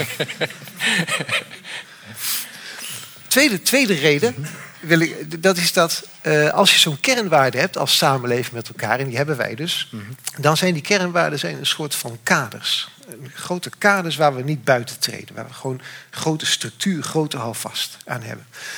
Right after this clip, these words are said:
Speaker 1: Wat Wilders nou doet, is dat hij dat g-, die grote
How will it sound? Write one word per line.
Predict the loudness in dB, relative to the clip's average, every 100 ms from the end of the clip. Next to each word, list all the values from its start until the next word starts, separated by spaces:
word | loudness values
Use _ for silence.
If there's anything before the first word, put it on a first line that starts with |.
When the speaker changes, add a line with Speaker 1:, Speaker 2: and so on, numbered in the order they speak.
| -14 -6
Speaker 1:
Wat | -4
Wilders | 0 2 0
nou | -2
doet, | -4 -6
is | -2 2
dat | 2 2
hij | 0 -4 -12 -16 -18 -14
dat | 0 0 0
g-, | -6 -6 -8
die | -8 -6
grote | -4 -2 -2 -6